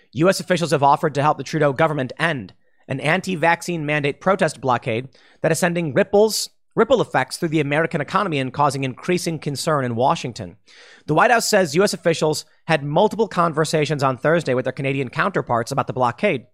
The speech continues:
on the Ambassador Bridge, a major trade artery which connects Windsor, Ontario to De-, with Detroit.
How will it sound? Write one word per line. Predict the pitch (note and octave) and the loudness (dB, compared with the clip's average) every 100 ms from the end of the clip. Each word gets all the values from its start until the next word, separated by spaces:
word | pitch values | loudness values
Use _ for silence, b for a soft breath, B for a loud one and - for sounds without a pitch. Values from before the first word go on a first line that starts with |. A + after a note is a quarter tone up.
| _ - | _ -4
on | C#3 | -2
the | C3 | -2
Ambassador | B2 A#2+ A2+ A#2+ A2+ | -2 -2 -2 -4 -2
Bridge, | F#3+ E3 - - b b b b | 0 0 -2 -18 b b b b
a | |
major | D#3 F3 D#3+ | 0 2 0
trade | - F#3+ G#3+ A#3 | 0 2 4 4
artery | D#3+ D3+ B2 D3+ | 2 2 0 0
which | D3+ - | -2 -2
connects | D3 C#3+ - | -4 -4 -4
Windsor, | C3 E3 D#3 E3 | -6 -4 2 2
Ontario | D3 C#3 - F3+ G3+ B2+ B2 | 2 -4 -2 0 2 2 0
to | A#2 | -6
De-, | A#2 - | -12 -6
with | C3+ - | -8 -6
Detroit. | A#2 - E3 | -12 -4 -4